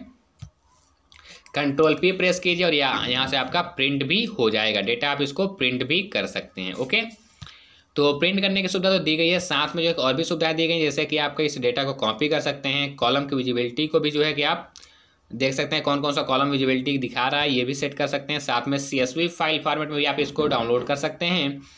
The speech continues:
और इसके तक जो है कि आप Excel के file भी download कर सकते हैं। देखिए ये Excel की फाइल है, ये आपका जो है सीएसवी file, देखिए डॉट सीएसवी लिखा है, इसमें डॉट एक्सएलएस लिखा है।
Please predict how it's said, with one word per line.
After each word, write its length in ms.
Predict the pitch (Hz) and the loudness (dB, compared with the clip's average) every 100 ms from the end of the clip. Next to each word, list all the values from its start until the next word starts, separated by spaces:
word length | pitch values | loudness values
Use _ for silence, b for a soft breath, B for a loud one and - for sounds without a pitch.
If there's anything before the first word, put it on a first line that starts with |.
| B B B B - | B B B B 0
और 240 | 135 135 | 0 2
इसके 280 | 147 - 196 | 0 0 0
तक 100 | 196 | 0
जो 160 | 185 | 2
है 80 | 185 | 0
कि 100 | 185 | 2
आप 220 | 185 180 - | 0 -2 -2
Excel 340 | 156 - 185 | -2 0 0
के 100 | 190 | 0
file 360 | 175 160 156 160 | 0 2 2 2
भी 160 | 156 | 2
download 360 | 170 147 135 131 | 2 4 4 2
कर 100 | 135 | 0
सकते 220 | 139 135 | -2 -2
हैं। 100 | 123 | 0
देखिए 200 | 135 139 | 2 2
ये 140 | 123 | 2
Excel 200 | 127 156 | 0 -2
की 80 | 156 | -2
फाइल 240 | 156 160 160 | 0 2 2
है, 60 | |
ये 60 | 160 | 4
आपका 300 | 139 139 143 | 2 2 2
जो 60 | |
है 60 | 143 | 0
सीएसवी 440 | 143 135 135 143 | 0 0 0 0
file, 140 | 131 117 | 0 0
देखिए 160 | 127 | -2
डॉट 200 | 127 135 | 2 2
सीएसवी 360 | 139 143 135 165 | 2 0 0 0
लिखा 200 | 180 175 | 0 2
है, 140 | 170 | 2
इसमें 200 | 156 151 131 | 2 0 2
डॉट 260 | 139 156 | 2 0
एक्सएलएस 340 | 123 123 120 113 | -4 -2 -2 -2
लिखा 220 | 101 95 | -2 -2
है। 220 | 95 90 | -2 -6